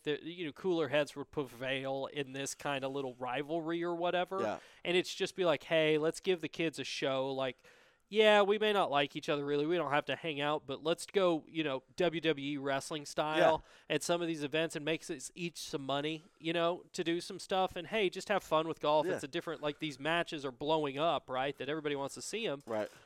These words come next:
Speaker 1: But the players keep putting out duds of, you
Speaker 2: Yeah.
Speaker 1: know, just things. But the media eats it up,
Speaker 2: No, I
Speaker 1: right?
Speaker 2: feel like Bryson did. Like, he was like, "Hey, I'll, I'll donate a hundred thousand dollars to hit another drive."
Speaker 1: Right,
Speaker 2: You know,
Speaker 1: absolutely.
Speaker 2: like, and he did it. And so,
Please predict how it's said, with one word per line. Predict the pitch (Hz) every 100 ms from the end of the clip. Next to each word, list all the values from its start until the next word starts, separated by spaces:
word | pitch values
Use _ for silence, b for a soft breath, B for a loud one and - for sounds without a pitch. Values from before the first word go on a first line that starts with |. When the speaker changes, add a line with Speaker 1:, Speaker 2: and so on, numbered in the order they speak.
| _ -
Speaker 1:
But | 170
the | 156
players | - 220 196 160 -
keep | 180 - -
putting | 202 190 156
out | 151 - _
duds | 135 151 139 123 - - -
of, | 143 135 123 - _ _ 156
you | 151
Speaker 2:
Yeah. |
Speaker 1:
know, | 135 131
just | 139 -
things. | 185
But | 190 180
the | 156
media | 175 214 190 135 -
eats | 147 -
it | 131
up, | 139 170 -
Speaker 2:
No, | 208
I | 208
Speaker 1:
right? | 151 277
Speaker 2:
feel | 311
like | 208 131
Bryson | 127 208 - 247
did. | 160 147
Like, | 156 156
he |
was | 240
like, | 180 202
"Hey, | 202
I'll, | 151 190 -
I'll | 160
donate | 196 165 147 147
a | 143
hundred | 160 156
thousand | 151 143 139
dollars | 147 185 127
to |
hit | 123 131
another | 123 113
drive." | 101 123 110
Speaker 1:
Right, | 240 302 311 175
Speaker 2:
You |
know, | 214
Speaker 1:
absolutely. | 254 269 285 277
Speaker 2:
like, | 151 127 -
and | 156
he | 160
did | 220 254
it. | -
And | 127 131
so, | - 147 139